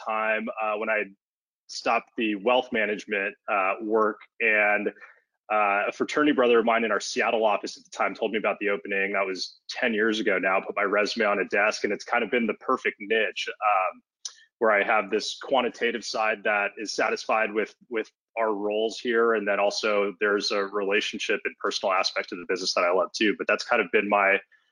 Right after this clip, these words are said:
my route. I was an analyst and an associate in our firm, uh, when I started off and made the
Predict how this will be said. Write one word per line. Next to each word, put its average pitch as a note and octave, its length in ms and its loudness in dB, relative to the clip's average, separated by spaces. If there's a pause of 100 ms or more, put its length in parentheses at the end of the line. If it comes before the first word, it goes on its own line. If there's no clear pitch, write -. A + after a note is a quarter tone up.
(160)
my A#2+ 100 4
route. A2+ 440 4
I B2+ 40 -2
was A2+ 160 0
an A#2 100 -10 (100)
analyst B2+ 400 -4
and B2 120 -8
an A#2 60 -8
associate A#2 680 -4
in A2+ 80 -8
our A2 400 0 (560)
firm, C3+ 340 4 (120)
uh, A#2 380 4
when A#2+ 100 -2
I A2+ 40 0
started A#2+ 320 -2
off C3 340 2
and A2 240 -4
made A#2 180 -2
the A2+ 60 -6